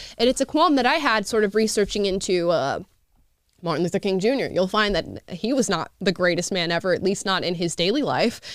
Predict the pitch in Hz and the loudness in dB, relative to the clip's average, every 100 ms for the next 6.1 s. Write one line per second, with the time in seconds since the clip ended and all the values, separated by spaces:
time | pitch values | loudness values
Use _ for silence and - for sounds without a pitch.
0 | - 190 190 175 - 208 185 214 208 185 | -6 -4 -2 -2 0 0 0 0 0 -2
1 | 226 240 185 175 170 165 170 180 180 - | -2 2 2 0 -2 -2 -2 -2 -4 -4
2 | 170 180 - 196 185 165 175 180 185 190 | -4 -4 -2 0 2 0 -2 -2 0 2
3 | 185 175 170 - - - 180 202 196 190 | 4 2 0 -8 -14 -4 0 2 2 4
4 | 180 208 202 175 175 - 165 170 320 - | 4 2 0 -2 -4 -2 0 2 0 -2
5 | - - - 196 185 180 - 196 185 190 | -20 -18 -2 2 2 0 0 0 0 -2